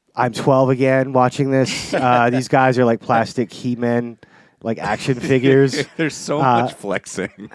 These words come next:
Speaker 1: and it's mixed with horror. Uh, I thought it was it, it was great. Um, yeah, I, I just, I lo-,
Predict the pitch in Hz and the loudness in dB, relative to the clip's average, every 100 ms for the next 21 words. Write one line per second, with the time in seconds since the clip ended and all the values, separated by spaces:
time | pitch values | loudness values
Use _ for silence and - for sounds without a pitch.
0 | - 156 151 151 135 156 - 147 123 123 | -4 2 2 2 0 0 0 -2 0 2
1 | 135 135 151 151 - 120 113 113 110 - | 4 4 2 0 -4 0 2 2 -2 -8
2 | _ _ _ _ - 117 139 120 107 107 | _ _ _ _ -8 -4 0 0 0 -4
3 | - - - _ - 113 104 - 107 104 | -10 -18 -20 _ -10 -8 -8 -8 -6 -6
4 | - 113 143 - 117 113 104 101 98 _ | -4 -2 -2 -4 -4 0 0 -2 -8 _
5 | - - _ _ _ _ _ _ _ _ | -20 -20 _ _ _ _ _ _ _ _
6 | _ _ _ _ _ _ - 147 143 123 | _ _ _ _ _ _ -2 0 2 0
7 | 123 - 123 127 135 - 123 131 113 | -4 -4 -4 -4 -6 -6 -2 0 0